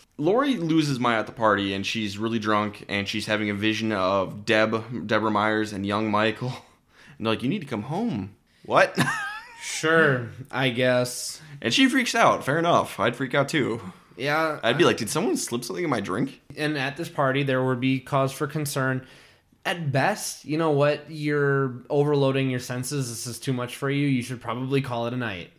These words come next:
Speaker 1: And Maya shows up and does that.
Speaker 2: Yes. So good job.
Speaker 1: Yep. Good.
Speaker 2: Good
Speaker 1: But
Speaker 2: friend.
Speaker 1: good, now she's doing the right thing. Get her home. Yeah, she's get, hopefully gotten this need to party thing out of her system.
Speaker 2: Mm-hmm.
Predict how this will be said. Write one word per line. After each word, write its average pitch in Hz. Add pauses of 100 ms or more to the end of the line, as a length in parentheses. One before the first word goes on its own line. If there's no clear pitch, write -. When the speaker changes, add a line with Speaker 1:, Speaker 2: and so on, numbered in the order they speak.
(140)
Speaker 1:
And 131
Maya 107
shows 101
up 87
and 95
does - (100)
that. -
Speaker 2:
Yes. -
So 127
good 165
job. 85 (120)
Speaker 1:
Yep. -
Good. 160 (460)
Speaker 2:
Good 180
Speaker 1:
But 147
Speaker 2:
friend. 110
Speaker 1:
good, 127
now 135
she's 139
doing 147
the 139
right 127
thing. 101 (340)
Get 131
her 131
home. 107 (300)
Yeah, 90
she's 104
get, 117
hopefully 143
gotten 127
this 117 (480)
need 123
to -
party 120 (340)
thing 117
out 110
of 107
her 110
system. 101
Speaker 2:
Mm-hmm. 127